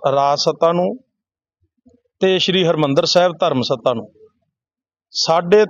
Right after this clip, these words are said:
ਧਰਮ ਨੂੰ ਢਾਇਆ ਗਿਆ, ਢਹਿੰਦਾ ਵਿਖਾਇਆ ਗਿਆ ਤੇ ਸਾਡੇ ਹਿਰਦੇ ਜਿਹੜੇ ਵਲੂੰਧਰੇ ਗਏ ਆ ਸਿੱਖਾਂ ਦੇ ਵਿੱਚ।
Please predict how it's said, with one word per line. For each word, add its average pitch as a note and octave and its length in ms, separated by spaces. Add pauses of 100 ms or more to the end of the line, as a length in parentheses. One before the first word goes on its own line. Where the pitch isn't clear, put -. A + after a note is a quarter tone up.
ਧਰਮ D#3 280
ਨੂੰ F#3+ 220
ਢਾਇਆ D3 380
ਗਿਆ, F3 280
ਢਹਿੰਦਾ D#3 440
ਵਿਖਾਇਆ D3 420
ਗਿਆ D3 240 (920)
ਤੇ F#3 80
ਸਾਡੇ E3+ 360
ਹਿਰਦੇ D#3 340
ਜਿਹੜੇ F#3+ 220
ਵਲੂੰਧਰੇ F#3 440
ਗਏ F#3 200
ਆ F#3+ 100
ਸਿੱਖਾਂ E3+ 460
ਦੇ F3+ 120
ਵਿੱਚ। F3+ 480